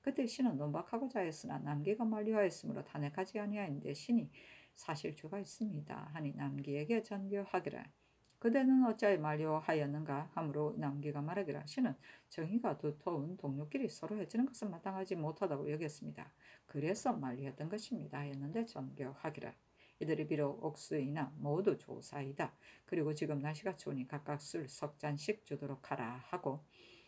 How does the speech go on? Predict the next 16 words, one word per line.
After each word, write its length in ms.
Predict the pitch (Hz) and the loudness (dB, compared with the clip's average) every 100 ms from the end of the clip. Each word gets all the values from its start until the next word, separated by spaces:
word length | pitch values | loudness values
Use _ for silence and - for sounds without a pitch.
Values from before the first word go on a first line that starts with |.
| - _ _ | -20 _ _
정승들에게 600 | - 151 165 175 247 247 | -4 -2 -4 -4 -2 -2
전교하기를 760 | 226 175 175 190 160 - - - | -2 -6 -4 -2 -2 -4 -8 -4
"이는 220 | 196 170 | -2 -2
십 180 | 151 220 | -2 0
년 140 | 220 226 | 4 4
전에 200 | 254 151 | 4 2
사면된 760 | - 139 139 143 156 220 156 | -2 -4 0 0 4 4 4
일이므로 520 | 135 135 139 196 147 - - - | 0 -4 -2 0 0 -2 -12 -6
형신할 420 | 147 - 143 151 | -4 -2 -2 -2
수가 260 | - 233 185 | -4 -4 -4
없다. 320 | - 131 117 | -4 -10 -6
더구나 320 | 165 185 175 | -4 -4 -4
이적은 360 | 151 143 190 135 - - - | 0 2 2 0 -6 -20 0
환득 440 | 165 151 185 - - | 2 4 2 0 0
환실한 760 | 151 139 - 165 170 214 220 | 0 0 -2 -4 -4 0 2
사람이니 760 | 226 233 240 202 143 160 196 | 2 2 2 4 2 0 -2